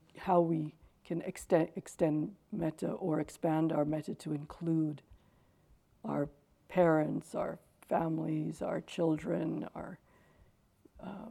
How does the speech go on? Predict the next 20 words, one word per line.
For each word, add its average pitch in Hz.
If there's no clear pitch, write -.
grandparents, 156
et -
cetera. -
And 170
there 180
is 160
a, 165
an 156
expansion 185
of 139
the -
metta, 143
which 185
you 180
might 160
try 165
in 160
the 160
next 160
sit, 170